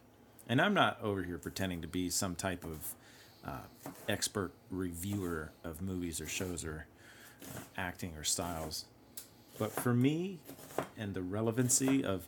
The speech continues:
all of his material per the time in which he released it, how he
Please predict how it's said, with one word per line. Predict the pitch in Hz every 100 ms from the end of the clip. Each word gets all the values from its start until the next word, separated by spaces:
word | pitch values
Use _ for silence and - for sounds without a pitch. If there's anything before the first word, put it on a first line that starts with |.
| -
all | 101 113
of |
his | 104 98
material | 95 - 101 113 123 143 139 - -
per | 107 104
the |
time | 101 101 107
in | 95
which | 95 -
he | 101 95 87
released | 95 90 113 139 -
it, | 185 - - - - - - - - - - - -
how | 107 101 101
he | - 110 107 104